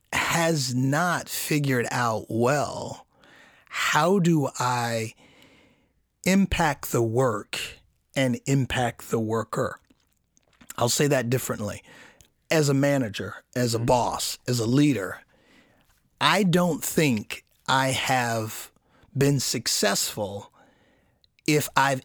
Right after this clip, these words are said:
Speaker 1: impacted your job and your career, but not impacted you as a person. And many people lead and they have the ability to make you a better worker.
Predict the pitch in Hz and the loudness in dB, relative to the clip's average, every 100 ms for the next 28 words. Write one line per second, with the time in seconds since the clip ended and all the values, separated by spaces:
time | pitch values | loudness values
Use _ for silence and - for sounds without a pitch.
0 | - 147 131 - 131 - - 120 113 117 | -2 0 0 0 0 0 -2 -2 -2 -4
1 | 104 - 123 101 107 110 - - 117 113 | -4 -4 -2 -2 -6 -10 -14 -6 -2 0
2 | 107 - 107 107 110 90 - _ _ _ | -2 -4 -4 -4 -4 -6 -10 _ _ _
3 | _ _ _ _ _ 143 127 120 117 110 | _ _ _ _ _ 0 2 2 2 0
4 | 110 104 101 110 104 110 98 110 98 151 | 0 -2 -4 -4 -2 -2 -2 -6 -4 -4
5 | 135 - - _ _ _ _ _ _ _ | -4 -8 -16 _ _ _ _ _ _ _
6 | _ _ _ _ _ _ _ - - - | _ _ _ _ _ _ _ -20 -20 -14
7 | - 147 135 123 156 196 240 - 196 - | 0 2 2 2 2 4 2 2 0 2
8 | 127 113 127 143 113 107 113 120 120 107 | 0 2 4 4 2 2 0 0 0 2
9 | 147 151 139 123 117 123 127 117 113 123 | 2 2 2 0 2 2 2 2 0 0
10 | 131 123 - 139 131 - 123 107 123 120 | 0 -2 -2 -2 0 -2 -4 -2 -2 0
11 | 113 110 110 123 - 113 - | -2 -4 -4 -4 -6 -8 -8